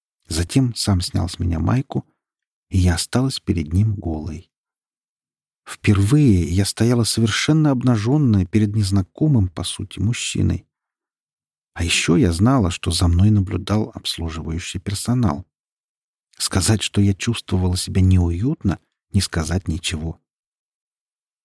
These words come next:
Владимир взял меня за руки и без единого слова сомкнул их спереди. А потом принялся связывать. Узел он затянул крепкий.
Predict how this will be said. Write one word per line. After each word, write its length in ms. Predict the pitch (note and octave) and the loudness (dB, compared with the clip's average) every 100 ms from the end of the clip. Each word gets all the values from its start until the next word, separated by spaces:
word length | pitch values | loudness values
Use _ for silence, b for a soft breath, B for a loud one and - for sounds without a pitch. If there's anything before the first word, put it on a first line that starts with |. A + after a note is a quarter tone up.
| _ | _
Владимир 440 | - E2+ F#2+ D3 C3+ | -2 0 4 6 6
взял 260 | A2+ C3 | 4 4
меня 220 | C3 B2 A#2+ | 4 4 4
за 180 | B2+ | 2
руки 440 | C3+ C3+ - C3 B2 - | 0 -2 -6 -10 -8 0
и 100 | C#3+ | 2
без 200 | C3 G2 | 4 4
единого 440 | G#2 A2 A#2 A2 | 4 6 6 4
слова 400 | - A2+ C3 C3+ | 2 2 2 0
сомкнул 480 | - G2 F2+ G2 G#2+ | -2 -2 0 2 2
их 180 | - F#2 | 2 -8
спереди. 560 | - - E2 G2 F2 - _ _ _ _ _ _ | -8 -6 -6 -6 -10 -12 _ _ _ _ _ _
А 100 | F2 | -4
потом 460 | - F2 - D3+ E3 | -2 -4 2 2 2
принялся 560 | - F2 D2+ - - | -2 -4 -4 -6 -6
связывать. 720 | G#2+ - E2+ E2 - G#2+ - _ _ _ _ _ _ _ | -4 -4 -6 -8 -14 -16 -20 _ _ _ _ _ _ _
Узел 320 | F#2 F#2 E2 | 0 2 2
он 180 | F2 D2+ | 0 0
затянул 400 | - - F2+ D#2+ | -6 -2 0 -2
крепкий. 560 | - A#2 - - E2 | -2 -2 -2 -6 -12